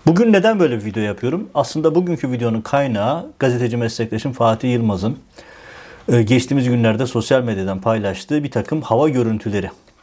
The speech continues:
Hava görüntüleri on beş Temmuz dosyalarından saklanmış. On beş Temmuz mahkemeleri içerisinde yok. Ve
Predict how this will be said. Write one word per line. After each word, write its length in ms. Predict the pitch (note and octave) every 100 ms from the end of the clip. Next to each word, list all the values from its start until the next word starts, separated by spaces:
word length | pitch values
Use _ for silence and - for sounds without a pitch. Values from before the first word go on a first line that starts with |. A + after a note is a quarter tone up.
| _ _ _
Hava 260 | - B2+ F#3
görüntüleri 760 | F3+ E3 D3+ D3 D3 E3+ A3 - -
on 140 | D3+
beş 160 | D3 B2
Temmuz 320 | C3+ B2+ A#2
dosyalarından 560 | A#2+ - A#2+ A#2+ B2+ E3
saklanmış. 720 | - B2 C3 A2 F#2 - - _ _ _ - - - _
On 160 | C3+ B2+
beş 120 | A#2+
Temmuz 260 | B2 A2+ G#2+
mahkemeleri 540 | A2+ A2 A#2+ A2+ G#2+
içerisinde 400 | - F#2+ - D3
yok. 320 | C3 - - _ _ _ _ _ _ - _ B2+
Ve 200 | C3